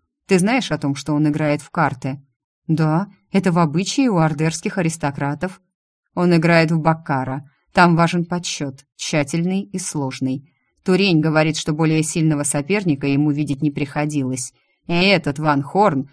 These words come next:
способный держать в голове десятки карточных комбинаций, не может освоить простейшую арифметику. Я кивнула. Соглашусь с тобой, но также предположу самый очевидный ответ.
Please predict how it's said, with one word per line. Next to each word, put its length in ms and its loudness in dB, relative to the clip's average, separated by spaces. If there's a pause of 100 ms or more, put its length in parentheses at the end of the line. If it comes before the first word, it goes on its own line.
способный 580 0
держать 460 0
в 40 -8
голове 360 0
десятки 560 -2
карточных 600 -4
комбинаций, 840 -2 (180)
не 160 6
может 300 2
освоить 460 -4
простейшую 800 -2
арифметику. 920 -4 (460)
Я 220 -4
кивнула. 640 -2 (400)
Соглашусь 640 -2
с 80 -8
тобой, 420 -6 (280)
но 100 0
также 300 0
предположу 520 -4
самый 360 -2
очевидный 640 -2
ответ. 340 -4